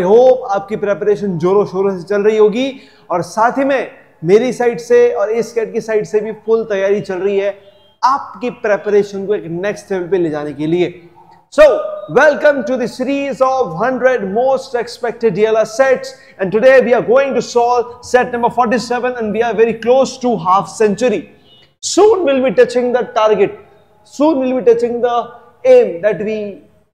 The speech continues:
decided when we started this series। आज का set किस पर based है सर? आज का set मुझे काफी, काफी मतलब एक नहीं, काफी दस से भी ज्यादा बच्चों के मेरे पास message आए थे कि sir ये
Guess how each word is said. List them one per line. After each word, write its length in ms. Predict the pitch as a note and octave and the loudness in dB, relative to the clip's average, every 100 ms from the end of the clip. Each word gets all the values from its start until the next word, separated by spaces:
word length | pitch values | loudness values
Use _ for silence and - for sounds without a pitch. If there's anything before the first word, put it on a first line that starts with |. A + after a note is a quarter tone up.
| _ _ _ - | _ _ _ -6
decided 680 | E3 A3+ - B3 A#3+ E3+ - - _ _ _ _ _ _ | 0 0 0 0 2 0 -4 -20 _ _ _ _ _ _
when 240 | F3+ G3+ | -2 -2
we 120 | G#3+ G#3 | -2 -4
started 340 | G#3+ F#3+ F3 F3+ | -4 -2 -2 -4
this 120 | - | -4
series। 420 | F#3+ D#3+ C3 - - - _ _ _ _ - | -4 -4 -4 -10 -16 -18 _ _ _ _ 4
आज 220 | A#3+ C4 | 4 6
का 120 | D#4+ | 4
set 300 | C#4+ C#4+ C#4+ | 4 4 2
किस 140 | C#4+ - | 0 4
पर 160 | C#4+ C4 | 4 4
based 240 | B3+ G#3 | 2 2
है 60 | B3+ | 0
सर? 160 | C4 | 0
आज 340 | G#3 G#3 A#3+ - | 0 -2 -2 -2
का 100 | C4+ - | -4 -2
set 220 | C4 C4+ F3+ | -4 -4 -4
मुझे 220 | G#3 C4 | -4 -4
काफी, 460 | C4+ C4 B3+ C4+ A#3 - | -2 0 0 0 -4 -2
काफी 260 | C4 C4 C#4 | -4 -2 -4
मतलब 280 | A#3+ C4 B3 | -4 -6 -6
एक 300 | B3 C4+ C4 | -4 -4 -4
नहीं, 300 | B3+ B3 A3+ | -4 -4 -4
काफी 320 | A#3 A#3+ C4 F#3 | -6 -4 -6 -4
दस 220 | A#3 - | -4 -4
से 120 | B3+ B3 | -4 -4
भी 100 | A#3 | -2
ज्यादा 300 | G#3 G3+ G#3 | -2 0 -2
बच्चों 360 | - - G3+ | -2 -6 -6
के 160 | F#3 F#3+ F3+ | -4 -4 -4
मेरे 80 | F3 | -6
पास 240 | F3 E3+ F3 | -8 -10 -12
message 300 | F3 F#3+ F#3 | -10 -8 -6
आए 140 | F3+ F#3 | -4 2
थे 160 | G#3+ A3 - - _ | 2 2 -8 -20 _
कि 80 | G#3+ | -4
sir 180 | - A#3 | 0 0
ये 120 | A#3+ | 0